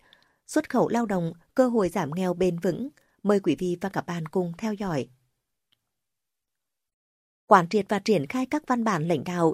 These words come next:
chỉ đạo của Trung ương về đưa lao động đi làm việc tại nước ngoài, nhất là chỉ thị số mười sáu của Ban Bí thư Trung ương Đảng khóa mười một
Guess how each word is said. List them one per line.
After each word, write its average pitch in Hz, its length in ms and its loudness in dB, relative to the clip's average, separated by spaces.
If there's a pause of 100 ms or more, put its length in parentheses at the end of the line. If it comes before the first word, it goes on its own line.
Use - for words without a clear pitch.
(100)
chỉ 190 160 2
đạo 175 220 -6
của 175 200 0
Trung 233 180 -4
ương 247 240 0 (320)
về 196 280 4
đưa 240 180 -2
lao 247 160 -4
động 180 260 -2
đi 220 80 -4
làm 214 180 -6
việc 170 220 0
tại 175 180 -4
nước 226 220 -4
ngoài, 175 300 -2 (260)
nhất 254 200 0
là 202 80 -2
chỉ 175 220 -2
thị 185 160 -4
số 165 180 -2
mười 170 220 -2
sáu 143 260 0
của 165 260 2
Ban 233 180 -6
Bí 190 120 2
thư 233 200 -2
Trung 240 180 -4
ương 233 160 -6
Đảng 175 220 -8
khóa 151 240 -4
mười 175 180 0
một 170 240 4